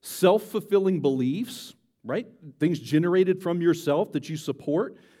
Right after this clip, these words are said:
are, are emphasized with things like words like this. You need to discover your own truth, right? That becomes your purpose. Discover what's true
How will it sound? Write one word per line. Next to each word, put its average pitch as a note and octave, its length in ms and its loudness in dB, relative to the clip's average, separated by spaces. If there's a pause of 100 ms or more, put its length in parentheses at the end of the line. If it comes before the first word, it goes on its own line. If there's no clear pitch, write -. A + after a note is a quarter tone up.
(160)
are, E3+ 200 4
are D#3+ 180 4
emphasized E3+ 600 2
with E3+ 120 0
things G3 340 -2
like D#3 280 -2
words E3 280 -4
like D3+ 180 -6
this. G3+ 260 -10 (260)
You E3+ 120 -4
need A3+ 200 -6
to D#3 100 -10
discover A2+ 880 -14
your B2 200 -10
own C3 200 -8
truth, C#3+ 400 -18 (480)
right? F#3+ 100 -8
That F#3 140 -2
becomes F#3+ 260 -4
your F#3+ 80 -6
purpose. F#3+ 360 -10
Discover G3 480 -4
what's F3+ 240 -8
true D3+ 380 -8